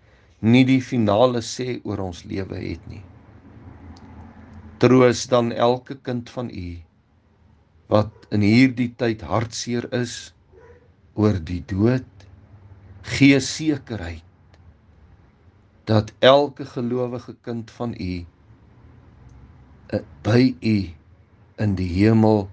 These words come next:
sal lewe, selfs al het so 'n kind gesterwe. Dankie vir hierdie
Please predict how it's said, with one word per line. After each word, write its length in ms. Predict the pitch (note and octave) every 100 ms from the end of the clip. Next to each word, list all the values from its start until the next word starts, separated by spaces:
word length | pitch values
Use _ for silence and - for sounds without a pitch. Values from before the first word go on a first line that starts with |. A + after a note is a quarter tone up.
| - _ _
sal 480 | - - C3+ C#3+ A#2+
lewe, 640 | F2+ G2 G2 F#2 F#2+ E2+ - _ - _ - - - -
selfs 800 | - - A#2 B2+ C3 - - - -
al 160 | F#2+ F2
het 240 | G2+ G#2+
so 300 | - G#2+ A2
'n 100 | G#2
kind 260 | G#2 G#2 G#2
gesterwe. 800 | - A2 - F2 D#2+ E2 D#2+ - _ _ _ _ _ _ _ _ _ _ _
Dankie 600 | A#2 B2 A#2+ A#2+ A#2+ A2 - _ _ _ _
vir 100 | G2
hierdie 380 | F#2+ G2+ G2